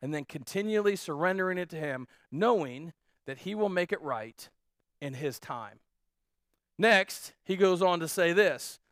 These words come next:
"Don't worry about anything. Instead, pray about everything. Tell God what you need," whi-, which for me,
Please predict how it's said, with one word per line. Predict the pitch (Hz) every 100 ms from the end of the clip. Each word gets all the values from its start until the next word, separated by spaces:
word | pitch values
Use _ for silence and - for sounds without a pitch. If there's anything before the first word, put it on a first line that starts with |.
| -
"Don't | 170 180
worry | 233 254
about | 233 233
anything. | 277 233 190 175 196
Instead, | 190 220
pray | - 247 302
about | 262 208 170
everything. | 165 165 202 202 196 - _
Tell | - - 311 330
God | 254 247 196 175 165 185 196 _ _ _ _ _ _ -
what | 196 226 -
you | 220 208
need," | 196 135 101 - _
whi-, | 185 202
which | 220 214 -
for | 185
me, | 175 202 254 285